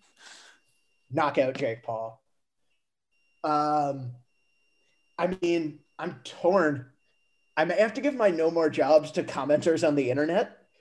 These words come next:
which is a cheap one, but there were, there were two that really bugged me. One was just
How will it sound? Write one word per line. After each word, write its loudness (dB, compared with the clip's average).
which 2
is 4
a 4
cheap -2
one, 0
but 4
there 6
were, 6
there 8
were 10
two 6
that 4
really 4
bugged 4
me. -2
One 2
was 0
just -2